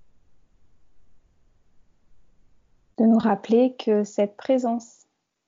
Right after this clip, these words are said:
à n'importe quel instant, est là, dans nos activités, activités, dans nos différents rôles professionnels, personnels,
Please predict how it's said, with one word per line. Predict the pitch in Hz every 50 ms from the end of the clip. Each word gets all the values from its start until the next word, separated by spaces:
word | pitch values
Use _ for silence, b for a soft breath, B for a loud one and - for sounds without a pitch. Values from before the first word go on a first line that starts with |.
| _ -
à | 240
n'importe | 214 214 214 214 214 - 226 220 - -
quel | - 220 208
instant, | 208 190 202 202 - - - - 208 208 202 - - _ _ _ _ _ _ _ _ _ _ _ _ - - _ -
est | 196
là, | 202 202 - - _ _ _ _ _ _ _ _ _ _ _ _ _ _ _ _ -
dans | 214 208 196
nos | 196 190 185 180 180 202
activités, | 208 208 - - _ - 202 202 202 202 - - 196 190 190 202 220 233 - _ _ _ _ _ _ _ _ _ _ _ _ _ _ _ _ _ _ _ _ _
activités, | - 240 220 - - - - 190 185 202 185 - - 196 196 196 202 214 214 202
dans | 196 190 185
nos | 185 185 185
différents | 180 - 226 226 226 247 233 226 - 226
rôles | 220 - - 220 220 220 220 214
professionnels, | - - - 226 220 - 226 214 - - 220 214 208 202 202 202 202 208 202 202 - _ _ _ _ _ _ _ _ _ _ -
personnels, | 220 208 - - - - 214 202 196 196 185 190 190 202 202 196